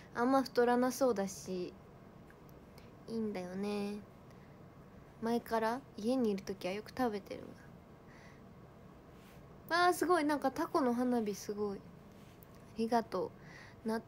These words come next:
豆に卵美味しい。わかる。でも一時期、あの、台湾まぜそば、金麗さんの台湾まぜそばハマってた時、マジで食べてたから。ちょっとね、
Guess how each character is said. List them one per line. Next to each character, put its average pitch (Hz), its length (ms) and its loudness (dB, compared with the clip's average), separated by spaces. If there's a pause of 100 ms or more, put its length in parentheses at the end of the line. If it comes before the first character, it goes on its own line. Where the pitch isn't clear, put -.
豆 294 180 4
に 226 180 0
卵 226 360 4
美 214 60 2
味 214 40 0
し - 180 -6
い。 - 40 -8
わ - 80 -6
か - 160 0
る。 240 200 6 (600)
で 233 60 -4
も 233 60 4
一 247 240 0
時 330 120 0
期、 269 300 2
あ 233 80 6
の、 226 120 0
台 311 260 2
湾 330 120 0
ま 320 100 0
ぜ 262 120 4
そ 220 140 -4
ば、 185 180 0 (320)
金 320 240 0
麗 320 180 8
さ 302 200 4
ん 285 120 2
の 277 120 0
台 262 260 8
湾 262 100 4
ま 262 60 4
ぜ 233 60 2
そ 208 120 -6
ば 202 60 -4
ハ 214 100 0
マ 226 120 6
っ 214 40 2
て - 100 -10
た 214 120 -2
時、 202 320 -8
マ 214 360 0
ジ 226 120 2
で 202 100 2 (220)
食 226 140 -2
べ 214 60 0
て 196 120 -8
た - 100 -12
か - 160 -10
ら。 - 160 -8 (1500)
ち - 160 -12
ょ - 40 -18
っ - 20 -12
と 208 80 -4
ね、 202 320 -4